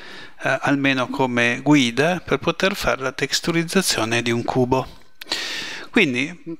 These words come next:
partendo dalla, dal cubo base, la prima cosa da fare è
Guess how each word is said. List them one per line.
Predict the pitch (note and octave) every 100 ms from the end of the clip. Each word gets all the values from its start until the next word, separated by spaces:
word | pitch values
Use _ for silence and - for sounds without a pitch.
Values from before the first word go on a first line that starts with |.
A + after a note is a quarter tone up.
| -
partendo | E3 - B3 A#3+ G3+
dalla, | D3 C#3+ C#3 C3+ C3+ - - - - - - - - - -
dal | C3+ B2+ B2 A#2+
cubo | - D#3 C#3
base, | B2+ B2 A2 - E3+ G#3+ - - - - -
la | -
prima | E3 G3+ A3 D#3+
cosa | D#3 D3+
da | A3+
fare | - - B2 A#2+ A#2+
è | - C3+ C3+